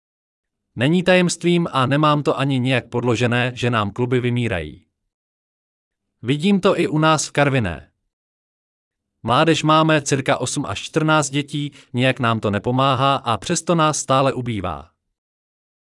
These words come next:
Kluby, které mají velkou mládežnickou základnu, jsou zvýhodňovány. Zřejmě je to v pořádku, ale přesto se s tím nemohu srovnat. Není to nic proti mládeži nebo proti klubům, které takovou základnu mají.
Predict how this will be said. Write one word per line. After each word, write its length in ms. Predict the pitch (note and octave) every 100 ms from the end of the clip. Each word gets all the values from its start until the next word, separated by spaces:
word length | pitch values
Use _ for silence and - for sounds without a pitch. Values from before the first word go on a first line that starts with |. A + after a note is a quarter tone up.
| _ _
Kluby, 300 | C3+ D#3+ G3+
které 280 | E3 D#3 D3
mají 240 | C#3 B2
velkou 340 | A#2 B2 C3
mládežnickou 680 | A#2 G#2 G#2+ G#2 A2+ - G2+
základnu, 600 | G#2 A2+ - G#2 G2 G#2+ - _
jsou 260 | - - B2
zvýhodňovány. 840 | A#2 B2 B2+ A#2 F#2 E2+ D#2 D2 _ _ _ _ _ _ _ _ _ _ _ _ F#2
Zřejmě 500 | G2+ A2+ G3 G#3+ G3+
je 80 |
to 120 | F#3+ D3
v 60 |
pořádku, 640 | C#3+ C#3+ D#3 D#3 - D3+ B2+
ale 140 | A#2
přesto 340 | - D3+ -
se 160 | - D3
s 80 | -
tím 220 | C#3+ A2+
nemohu 320 | C3 D#3+ D3
srovnat. 540 | - C#3+ A#2+ D#2 - _ _ _ _ _ _ _ _ _ _ _ _ _ G#2+
Není 280 | C3+ G3+
to 100 | G3+
nic 220 | G3 F#3 -
proti 280 | D#3+ D#3
mládeži 640 | C3+ C#3 D3 D3 B2+ D3+ C#3+
nebo 200 | B2 A#2
proti 280 | A2+ G2+ G2+
klubům, 420 | F#2+ G#2+ B2+ C#3+
které 360 | C#3 - B2 G#2
takovou 400 | A2 - C3+ B2+
základnu 500 | A2 B2+ B2+ B2 A#2+
mají. 440 | A#2 G2 D#2+ E2+